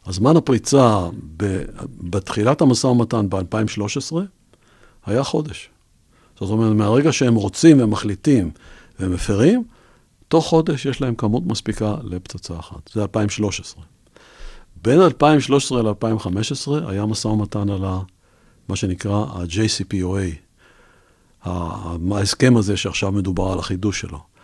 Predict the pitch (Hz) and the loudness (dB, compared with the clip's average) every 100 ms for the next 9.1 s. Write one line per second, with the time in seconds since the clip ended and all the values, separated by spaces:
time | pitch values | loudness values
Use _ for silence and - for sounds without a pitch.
0 | - _ - - 85 104 101 - 120 107 | -20 _ -14 -10 -4 -2 -4 -2 0 0
1 | 98 95 98 139 208 190 - - - _ | 0 -2 2 2 2 -2 -12 -20 -20 _
2 | _ - 85 95 101 113 101 90 131 - | _ -14 -8 -4 0 2 2 0 -6 -18
3 | - - - 98 113 117 104 101 - 107 | -20 -16 -6 0 2 2 0 0 0 2
4 | 117 - 120 107 110 104 107 123 120 110 | 0 0 -2 0 -2 -2 2 4 6 4
5 | 101 - 107 139 - 110 101 95 80 73 | 2 0 0 0 -2 -2 -2 -2 -4 -6
6 | 76 _ - _ _ - - - - 117 | -16 _ -20 _ _ -20 -20 -20 -6 0
7 | 117 - - 107 92 92 - 80 78 - | 0 -2 -10 -8 -4 -4 -6 -10 -10 -12
8 | 78 71 82 80 _ _ - 87 - 82 | -12 -14 -16 -18 _ _ -18 -12 -10 -10
9 | - | -12